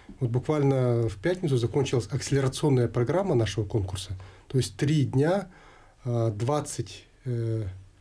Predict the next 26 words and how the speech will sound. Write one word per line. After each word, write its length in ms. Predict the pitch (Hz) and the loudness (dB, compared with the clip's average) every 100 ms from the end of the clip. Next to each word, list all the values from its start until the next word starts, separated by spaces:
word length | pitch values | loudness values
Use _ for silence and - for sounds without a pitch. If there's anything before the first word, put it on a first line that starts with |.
| - - - - | -20 -20 -18 -2
организаций, 800 | 127 107 110 120 113 175 185 147 | 0 2 2 2 2 0 0 -2
то 120 | 131 | 0
есть, 200 | 120 - 127 | 0 -2 -4
э, 260 | 120 117 117 120 - - | -2 -2 -4 -8 -10 -2
команды 380 | 131 135 120 | 0 2 2
двадцати 380 | 110 113 - - | 0 -2 -4 -6
проектов, 580 | - 135 175 - 214 - - - - - - | 0 0 0 0 -2 -4 -16 -20 -20 -14 -4
э, 400 | 120 113 113 127 160 165 - - - | -2 0 0 -4 -8 -16 -16 -16 -6
проходили 420 | 131 - 127 156 | -2 0 2 2
эту 100 | 143 | 2
акселерационную 540 | 135 - 117 - 131 127 | -2 0 -2 2 2 2
программу. 500 | 123 110 104 95 90 | 0 2 2 2 0
То 80 | - | 0
есть 100 | 135 | 2
они, 300 | 139 139 139 - 156 | 2 2 -4 -10 -2
э, 140 | 131 | 2
во-первых, 440 | 120 127 131 104 | 2 2 0 0
рассказывали 540 | 135 - 156 135 120 104 | -2 -2 -2 0 2 0
свои 200 | - 113 | 0 0
проекты 440 | 107 131 - - | 0 0 0 -2
здесь 240 | 104 104 - | -2 -2 -4
экспертам, 600 | - - 113 - 180 - - - - | -4 -2 -2 0 -2 -4 -18 -20 -8
получали 520 | - 120 127 143 123 | 0 0 2 2 2
критические 580 | 104 113 - 147 - 151 | 2 -2 -2 -4 -2 0
замечания, 480 | 131 135 131 131 123 | 4 2 4 2 2
предложения 800 | - 107 113 101 135 147 135 | 0 0 0 2 2 4 4